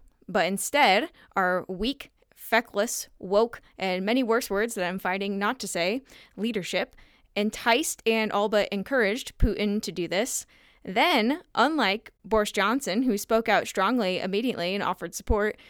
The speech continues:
the Ukrainian president had to reach out to Biden because he was probably snug in his bed already, secured in his overnight adult diaper,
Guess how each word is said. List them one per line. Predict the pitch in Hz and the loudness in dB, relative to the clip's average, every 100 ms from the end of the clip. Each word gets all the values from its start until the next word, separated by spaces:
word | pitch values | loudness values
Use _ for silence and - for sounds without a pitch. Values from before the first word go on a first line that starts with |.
| - - | -18 -4
the | |
Ukrainian | 226 214 - 269 285 262 | -4 -4 -4 -2 0 0
president | 226 185 175 208 226 - | 0 -2 -2 -4 -4 -6
had | 254 240 | -2 -2
to | - 240 | -2 -4
reach | 202 226 214 | -4 -4 2
out | 196 196 - - | 2 2 -2 -6
to | 208 | -6
Biden | 180 - 302 202 175 339 - _ _ _ - - | -2 2 4 2 0 -4 -6 _ _ _ -20 -14
because | - 226 214 208 | -8 0 0 0
he | 262 | 0
was | 233 | 0
probably | - 196 214 190 180 180 - - - - | 2 2 2 0 -2 -6 -14 -20 -20 -10
snug | - 247 262 | 0 4 6
in | 226 | 6
his | 254 214 | 4 4
bed | 196 190 | 2 4
already, | 196 202 190 180 196 | 4 2 0 0 -2
secured | 226 208 220 220 | -4 -4 0 0
in | 214 | 2
his | 220 196 190 - | 0 -2 -2 -2
overnight | 208 220 190 | 0 0 0
adult | 196 202 196 | 0 0 0
diaper, | 196 190 175 165 | 0 0 0 0